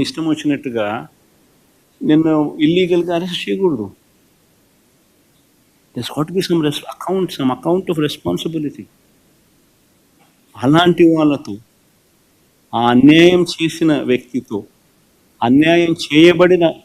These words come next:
వీళ్లకు సెల్యూట్ కొట్టించి క్షమాపణ చెప్పిస్తాం. ఒకవేళ అలా చేయకపోతే చట్టం ముందు నిలబెట్టించే కార్యక్రమం చేస్తాం. ఇలా ప్రతి ఒక్కరికి కూడా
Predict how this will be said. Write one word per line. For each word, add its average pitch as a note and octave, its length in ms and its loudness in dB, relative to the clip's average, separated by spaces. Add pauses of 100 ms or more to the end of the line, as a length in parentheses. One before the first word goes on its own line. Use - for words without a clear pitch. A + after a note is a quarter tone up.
(300)
వీళ్లకు B2+ 360 -2 (640)
సెల్యూట్ F#3+ 380 -2
కొట్టించి D#3+ 400 -8
క్షమాపణ F3 520 -2
చెప్పిస్తాం. - 400 -16 (1400)
ఒకవేళ E3 400 2
అలా F3 140 4
చేయకపోతే F3+ 680 -2 (420)
చట్టం F3+ 300 -8
ముందు F3 160 -2
నిలబెట్టించే B2+ 680 -6
కార్యక్రమం B2 500 -10
చేస్తాం. - 280 -16 (1500)
ఇలా D3 120 -2
ప్రతి C3 400 -4
ఒక్కరికి F3+ 500 0
కూడా B2 340 -4